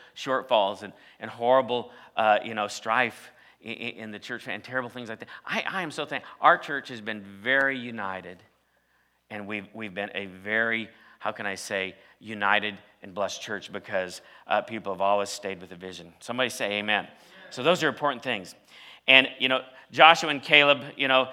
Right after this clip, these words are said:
there was just an agreeing, and so vision is so important. So that's, we gotta,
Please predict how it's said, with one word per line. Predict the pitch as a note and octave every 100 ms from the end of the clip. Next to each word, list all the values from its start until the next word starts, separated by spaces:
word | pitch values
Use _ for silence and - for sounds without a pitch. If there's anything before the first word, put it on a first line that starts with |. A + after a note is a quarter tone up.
| -
there | - D3
was | C#3 C3
just | F3 D#3
an | C#3
agreeing, | B2+ A#2 C#3+ B2 G#2+ G2 _ - _
and | A#2+ A2+
so | C#3 B2+ A2 - - _ -
vision | A#2+ B2+ C3
is | A#2
so | - A#2+
important. | A#2 G2+
So | -
that's, | B2+ F3+ F#3+ - -
we | D3+
gotta, | F3+ D#3+ D3